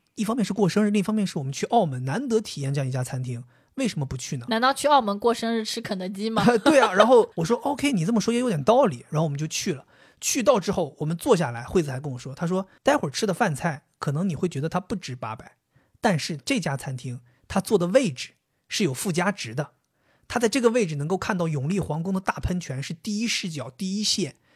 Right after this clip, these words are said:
Speaker 1: 这就是这家餐厅它很多菜品让你吃起来觉得没那么好，但是依然会有一定的价格，就是这个原因。就是你花钱有一部分是买了这个景观，
Speaker 2: 当然。
Speaker 1: 这个景观在整个荡仔可能都是独一无二的。哦，那个时候我会觉得，哦，你看，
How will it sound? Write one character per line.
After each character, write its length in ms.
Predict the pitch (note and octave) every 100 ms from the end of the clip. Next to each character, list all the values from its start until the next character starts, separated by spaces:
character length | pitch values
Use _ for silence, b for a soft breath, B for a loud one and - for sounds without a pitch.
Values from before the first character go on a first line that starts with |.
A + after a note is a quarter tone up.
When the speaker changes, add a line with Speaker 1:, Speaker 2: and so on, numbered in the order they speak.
| _ -
Speaker 1:
这 100 | B3
就 120 | G3
是 120 | -
这 140 | E3 E3
家 300 | D#3+ E3 E3+
餐 260 | - F3
厅 220 | E3+ F3
它 120 | E3+ F#3
很 160 | D3
多 160 | C3 E3
菜 280 | - G#3+ E3
品 300 | - A#2+ - _
让 140 | F#3+ E3+
你 80 |
吃 200 | B2+ -
起 100 | G3
来 80 | D3+
觉 100 | D3
得 80 | E3
没 200 | D#3 C3+
那 100 | A3
么 80 | F#3
好， 180 | - B2
但 160 | F3
是 120 | E3
依 80 | E3+
然 180 | F#3 C#3+
会 200 | E3+ D3
有 180 | C#3 C3
一 80 | D3
定 120 | F3
的 80 | D#3
价 280 | - - C#3
格， 280 | B2+ A#2+ b b b b
就 100 | F#3+
是 80 | -
这 100 | D3+
个 60 |
原 240 | B2+ A2 A#2
因。 160 | B2 -
就 80 | F#3+
是 40 |
你 80 | D3+
花 200 | G3+ G#3+
钱 240 | - F3
有 100 | D3
一 80 | C3+
部 160 | F#3 G3
分 160 | D3+
是 140 | C3+ D#3+
买 180 | C3+
了 60 | A#2
这 100 | F3
个 60 | E3+
景 280 | - A2 A#2+
观， 260 | A#2+ A#2
Speaker 2:
当 220 | - B3+ D4
然。 180 | G#3 F3
Speaker 1:
这 80 |
个 60 | A3
景 180 | - C#3
观 160 | F3
在 80 | G3
整 240 | F3 C#3 C3
个 140 | G3+
荡 220 | F3 F3
仔 120 | C#3+
可 100 | C3+
能 80 | C#3+
都 100 | E3+
是 40 | D3+
独 180 | C#3+ D#3+
一 100 | F3
无 160 | C3+
二 220 | C#3+ C#3
的。 80 | A#2+ b b b b
哦， 100 | F3
那 60 | E4
个 80 | B3
时 60 |
候 40 | E3
我 40 |
会 40 |
觉 80 | D#3
得， 80 | D3+
哦， 500 | G3 A#3 A3 E3 A2+ _ _
你 100 | D3+
看， 200 | D3